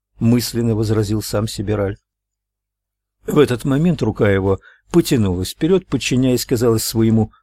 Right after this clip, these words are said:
собственному желанию, и сняла с полки упаковку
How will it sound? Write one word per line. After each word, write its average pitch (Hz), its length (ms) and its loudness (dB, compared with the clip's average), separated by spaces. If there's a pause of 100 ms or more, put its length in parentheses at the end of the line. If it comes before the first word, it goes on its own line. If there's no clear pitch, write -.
собственному - 800 -4
желанию, 95 480 0 (220)
и 247 220 2
сняла 135 420 0
с - 80 -8
полки 127 340 -2
упаковку 113 720 -2